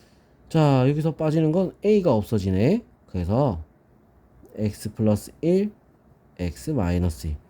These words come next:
인수분해 했어요. 자, 이렇게 없어져서 어떻게 돼? 일 넣으니까 이. 자, 이렇게 나오는 거야. 자, 둘이 같아야 되겠지, 그지? 미분 가능해야 됐으니까. 요렇게 해서 어떻게 돼? B가 이, A가 얼마?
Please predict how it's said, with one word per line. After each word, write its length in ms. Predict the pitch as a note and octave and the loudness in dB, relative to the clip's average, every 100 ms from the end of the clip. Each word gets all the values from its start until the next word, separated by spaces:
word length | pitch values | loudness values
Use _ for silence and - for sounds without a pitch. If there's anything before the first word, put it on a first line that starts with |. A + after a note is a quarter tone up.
| _ - | _ -4
인수분해 420 | G#2+ A2 G#2 G2 | -2 0 0 0
했어요. 400 | F2+ - F#2 D#3 - - _ _ | 0 -2 -2 -2 -4 -20 _ _
자, 120 | - | -6
이렇게 260 | E2+ E2+ F2+ | -4 -4 -6
없어져서 500 | D#2 F#2 F2+ E3+ G#3 _ _ _ | -4 -4 0 -2 -2 _ _ _
어떻게 280 | - - E2+ | -14 -10 -6
돼? 180 | G2+ E3 _ - | -4 -4 _ -4
일 140 | G#2+ | 0
넣으니까 500 | G#2 F2+ - F3+ G#3 _ _ _ C3+ | 2 0 -2 -6 -6 _ _ _ -6
이. 200 | D#3 - _ _ | -6 -6 _ _
자, 120 | - | -2
이렇게 220 | F#2 F2 D3 | -2 -2 -2
나오는 180 | E2 | -4
거야. 200 | D2 - _ - _ _ _ - | -6 -14 _ -20 _ _ _ -6
자, 220 | F3+ D#3 | -2 0
둘이 180 | G3+ A3+ | 0 0
같아야 320 | F#3+ F#3+ F3 | 0 2 2
되겠지, 300 | B2 G#2+ G2 | 2 -2 -4
그지? 260 | G#2+ E3+ - | -4 -6 -4
미분 260 | G#2 G#2+ | -4 -2
가능해야 300 | G#2 G2 F#2 | -2 -4 -4
됐으니까. 420 | F2 E2 - F#3+ - - - | -6 -10 -6 -6 -8 -20 -2
요렇게 480 | C3+ F#3 C4+ - B3 | 2 2 2 -4 -4
해서 200 | A#3 B3 | -2 -2
어떻게 220 | C3+ A2 A2 | -2 -4 -6
돼? 160 | C3 | -6
B가 300 | - G#2+ G#2+ | -6 -4 -4
이, 520 | F2 A2 F#2+ A#2 A#3 - _ _ - - _ _ _ _ _ _ _ _ _ - - - - _ - - | -2 -2 0 0 0 -2 _ _ -20 -20 _ _ _ _ _ _ _ _ _ -20 -20 -20 -20 _ -12 0
A가 380 | B2 G2 G2+ B2+ | 2 2 0 0
얼마? 380 | F2 G#2 G3+ | 0 2 0